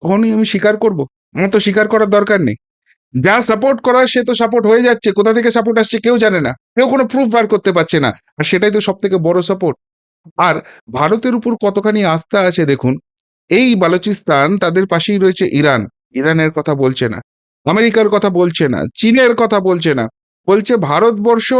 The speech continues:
তোমরা উনিশশো একাত্তর সালে পাক আর্মির প্যান্টুল খুলে যে তিরানব্বই হাজার রাইফেল কেড়ে নিয়েছিলে,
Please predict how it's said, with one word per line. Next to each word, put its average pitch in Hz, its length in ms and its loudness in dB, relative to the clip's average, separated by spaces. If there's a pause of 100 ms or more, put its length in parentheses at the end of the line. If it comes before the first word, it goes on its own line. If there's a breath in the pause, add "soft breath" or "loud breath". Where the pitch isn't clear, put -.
(500)
তোমরা 247 260 4
উনিশশো 233 360 0
একাত্তর 208 400 0
সালে 202 340 0 (120)
পাক 185 320 0
আর্মির 180 380 0
প্যান্টুল 180 380 0
খুলে 175 260 -2
যে 170 220 -2
তিরানব্বই 180 520 -2
হাজার 151 460 -2
রাইফেল 170 460 -2 (400)
কেড়ে 208 320 2
নিয়েছিলে, 160 520 -2